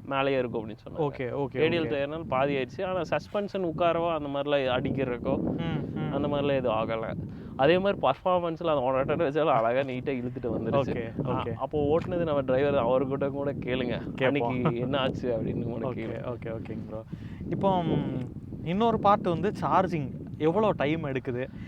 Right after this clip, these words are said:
Speaker 2: இப்போ நீங்க வந்து காலையில ஒரு அஞ்சு மணிக்கு எடுப்பீங்கன்னு சொல்லியிருந்தீங்க இல்லையா
Speaker 1: ஆமா.
Speaker 2: வண்டியை?
Speaker 1: ம்.
Speaker 2: எத்தனை மணி வரைக்கும் சப்ளை இருக்கும்? மறுபடியும் ஈவினிங்க்கு வந்து நீங்க இன்னொரு சப்ளை வந்து போக வேண்டியது இருக்கு. ஆக மொத்தம் ஒரு நாளைக்கு வந்து எவ்வளோ கிலோமீட்டர் வந்து ஓட்டுறீங்க இந்த வண்டியை வச்சு?
Speaker 1: மார்னிங் வந்து ஒரு நைன்டி சிக்ஸ் கிலோமீட்டர்ஸ் கண்டிப்பா ஓடியே ஆகும்.
Speaker 2: ம்.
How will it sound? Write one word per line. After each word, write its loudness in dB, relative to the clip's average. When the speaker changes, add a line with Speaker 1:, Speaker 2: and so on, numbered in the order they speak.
Speaker 2:
இப்போ 2
நீங்க 2
வந்து -2
காலையில 2
ஒரு 2
அஞ்சு 0
மணிக்கு -2
எடுப்பீங்கன்னு -6
சொல்லியிருந்தீங்க -4
இல்லையா 0
Speaker 1:
ஆமா. -4
Speaker 2:
வண்டியை? -2
Speaker 1:
ம். -8
Speaker 2:
எத்தனை 4
மணி 0
வரைக்கும் 0
சப்ளை 0
இருக்கும்? -2
மறுபடியும் 0
ஈவினிங்க்கு -2
வந்து -2
நீங்க -4
இன்னொரு 0
சப்ளை 0
வந்து -2
போக 2
வேண்டியது 0
இருக்கு. 0
ஆக 6
மொத்தம் 2
ஒரு 4
நாளைக்கு 2
வந்து 2
எவ்வளோ 4
கிலோமீட்டர் 0
வந்து -2
ஓட்டுறீங்க -2
இந்த -4
வண்டியை -2
வச்சு? -10
Speaker 1:
மார்னிங் 2
வந்து 2
ஒரு 2
நைன்டி 0
சிக்ஸ் -4
கிலோமீட்டர்ஸ் -4
கண்டிப்பா 0
ஓடியே 2
ஆகும். 0
Speaker 2:
ம். -2